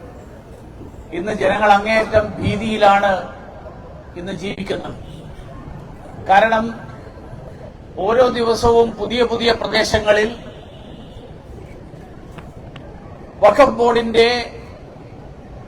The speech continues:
നോട്ടീസ് കിട്ടിക്കൊണ്ടിരിക്കുകയാണ്. ഇത് കേവലം മുനമ്പത്തെ മാത്രം വിഷയമല്ല.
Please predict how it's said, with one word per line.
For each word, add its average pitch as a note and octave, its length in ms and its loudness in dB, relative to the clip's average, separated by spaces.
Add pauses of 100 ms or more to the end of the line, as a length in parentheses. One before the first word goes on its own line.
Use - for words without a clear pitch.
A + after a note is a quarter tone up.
നോട്ടീസ് A3 440 -2
കിട്ടിക്കൊണ്ടിരിക്കുകയാണ്. F3+ 880 -4 (1200)
ഇത് G3+ 200 -4
കേവലം B3 520 4
മുനമ്പത്തെ B3 540 2
മാത്രം A3+ 440 4
വിഷയമല്ല. G#3+ 600 2